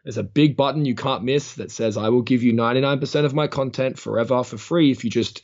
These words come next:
take a small piece of action and send me an email." It's all there. You don't have to do anything fancy. And, you know, there's guides, every speech I've ever done, with the exception of things I've done in school, 'cause I'm not allowed to film there. Um, all my writing every week, uh, you,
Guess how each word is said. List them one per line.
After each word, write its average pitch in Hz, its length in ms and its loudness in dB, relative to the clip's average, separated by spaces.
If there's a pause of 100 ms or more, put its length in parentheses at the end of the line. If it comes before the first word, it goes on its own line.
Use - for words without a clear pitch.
(160)
take - 260 -2
a 110 40 -6
small 117 360 2
piece 113 220 -2
of 104 100 -4
action 117 280 -4
and 101 100 -6
send 110 160 -4
me 107 80 -2
an 107 60 -2
email." 127 320 2
It's 120 120 -8
all 135 160 0
there. 151 160 4
You 147 80 4
don't 147 80 0
have 143 60 -4
to 104 80 -8
do 131 180 -6
anything 131 200 -2
fancy. 117 440 -4 (580)
And, 117 480 -2 (220)
you 143 140 -6
know, 120 300 -2 (460)
there's 123 280 -6 (260)
guides, 127 580 -2
every 139 240 -4
speech 135 360 -6
I've 123 80 -4
ever 123 160 -2
done, 120 320 -4
with 117 80 -8
the 110 80 -4
exception 110 400 -4
of 101 100 -4
things 113 240 -2
I've 104 120 0
done 107 120 -2
in 98 80 -2
school, 139 400 4
'cause 113 140 -2
I'm 110 60 -2
not 113 80 4
allowed 107 100 4
to 107 80 -4
film 113 260 2
there. 113 320 2 (400)
Um, 113 260 -2
all 143 180 8
my 131 140 4
writing 123 680 2
every 127 180 -4
week, 123 400 -2
uh, 107 60 -6
you, 113 300 -6